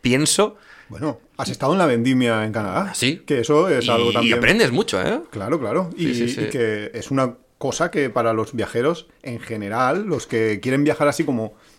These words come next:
Speaker 2: en plan traviajar de voy a viajar un tiempo, voy a parar, luego voy a viajar,
Speaker 1: Mm.
Speaker 2: voy a parar, eh, hacer ese tipo de, de trabajos en Canadá, en Australia, es muy interesante porque ganas mucho dinero en poco tiempo y luego
Speaker 1: Mm.
Speaker 2: puedes gastarlo en seguir viajando.
Speaker 1: Sí.
Speaker 2: Y,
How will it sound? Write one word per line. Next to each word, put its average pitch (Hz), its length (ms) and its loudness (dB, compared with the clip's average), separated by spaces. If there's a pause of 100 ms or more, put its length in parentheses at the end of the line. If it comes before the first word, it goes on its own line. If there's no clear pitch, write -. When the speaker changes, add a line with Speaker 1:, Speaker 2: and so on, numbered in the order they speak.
Speaker 2:
en 143 140 -2
plan 147 280 4
traviajar 135 600 2
de 123 400 2
voy 135 220 4
a 139 80 4
viajar 131 300 0
un 131 180 2
tiempo, 135 420 2
voy 113 140 4
a 117 100 2
parar, 131 460 4
luego 120 280 2
voy 120 140 2
a 117 80 2
viajar, 131 440 0
Speaker 1:
Mm. - 20 -6
Speaker 2:
voy 120 100 0
a 113 80 0
parar, 120 400 -2 (460)
eh, 127 380 2
hacer 135 260 -4
ese 139 220 0
tipo 135 240 0
de, 135 280 2
de 143 100 -2
trabajos 131 500 0
en 117 100 -6
Canadá, 101 520 0
en 95 260 -6
Australia, 113 460 -4
es 95 60 -6
muy 147 120 4
interesante 143 380 4
porque 156 180 -2
ganas 117 160 -2
mucho 147 220 0
dinero 139 260 2
en 98 60 -4
poco 117 180 -2
tiempo 147 420 0
y - 40 -6
luego 110 160 2
Speaker 1:
Mm. 113 40 -2
Speaker 2:
puedes 123 160 2
gastarlo 131 460 0
en 110 320 0
seguir 95 240 -8
viajando. 127 460 -4 (120)
Speaker 1:
Sí. - 220 -14 (400)
Speaker 2:
Y, 104 320 -8